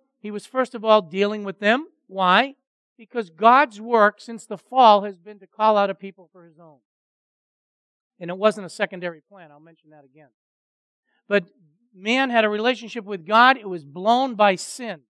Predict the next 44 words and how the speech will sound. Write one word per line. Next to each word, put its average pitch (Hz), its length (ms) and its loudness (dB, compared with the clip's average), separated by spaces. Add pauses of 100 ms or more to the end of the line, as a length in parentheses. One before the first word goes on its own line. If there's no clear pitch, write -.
(320)
And 185 120 -12
we 202 140 -2
are 190 140 2
all 247 220 6
sinners 247 360 -12
and 208 100 -20
have 190 120 -20
come 196 100 -20
short 233 280 -20
of 226 60 -20
the 208 80 -20
glory 208 360 -10
of 165 100 -12
God. 170 300 -4 (380)
Whether 220 260 0
you've 208 220 -8
ever 247 200 0
met 233 280 -4
me 240 200 -4
or 208 60 4
I've 190 140 0
ever 220 160 -8
met 220 200 -20
you 214 160 -20
makes 208 240 -20
no 214 160 -20
difference 220 380 -20
this - 180 -20
morning. 202 340 -20 (220)
I 165 120 -12
guarantee 214 560 -2
you're 196 180 -20
a 165 60 -20
sinner. 208 340 -20 (400)
Why? 180 260 2
'Cause 160 200 -16
I 160 80 -10
don't 202 180 -8
like 202 240 -4
you? 143 100 -18
No, 165 220 -14
not 196 200 -6
at 226 80 -10
all. 269 340 -4